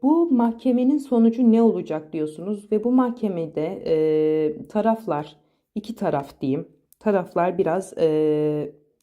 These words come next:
yalancılık, politikacılık, hilekarlık yapıyor. Yani karşı taraf biraz böyle hilekar olduğunu görebilmekteyim.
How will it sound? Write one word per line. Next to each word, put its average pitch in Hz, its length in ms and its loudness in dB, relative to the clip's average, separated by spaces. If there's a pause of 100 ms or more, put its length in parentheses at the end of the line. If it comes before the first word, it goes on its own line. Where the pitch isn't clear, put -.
(240)
yalancılık, 208 880 0 (240)
politikacılık, 196 840 -2 (300)
hilekarlık 202 760 0
yapıyor. 151 380 -2
Yani 160 260 -4
karşı 175 360 -2
taraf 220 360 -2
biraz 170 260 0
böyle 190 160 -2
hilekar 185 480 0
olduğunu 147 420 0
görebilmekteyim. 196 1000 0